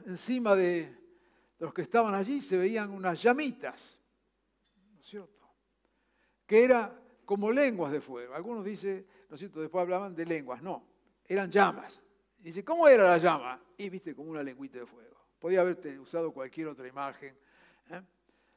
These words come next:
Así que había llamitas, había ruido, y de repente la gente que estaba ahí comienza a hablar en, en, en lenguas que otros podían entender de acuerdo de dónde venía. Y ahí menciona una lista enorme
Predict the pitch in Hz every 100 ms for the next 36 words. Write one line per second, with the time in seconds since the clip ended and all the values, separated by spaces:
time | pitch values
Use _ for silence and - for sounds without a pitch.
0 | - - 233 233 240 226 180 226 302 -
1 | 262 220 - - _ _ _ _ _ _
2 | _ - 170 180 214 254 262 247 226 180
3 | - - _ _ _ _ _ _ _ _
4 | _ 185 214 226 285 277 233 208 254 269
5 | 240 240 214 - 247 240 247 294 285 220
6 | 220 262 240 220 214 247 269 254 220 190
7 | 180 185 - 202 196 214 214 226 294 269
8 | 247 254 - - _ _ _ _ _ _
9 | _ _ _ 240 294 320 269 214 233 262
10 | 262 254 233 240 247 285 277 240 233 240
11 | 262 247 240 226 208 - _ - 190 214
12 | 196 196 208 190 123 123 _ _ _ _
13 | _ _ _ _ 147 180 170 156 196 180
14 | 156 143 165 165 - 156 151 165 214 220
15 | 202 185 175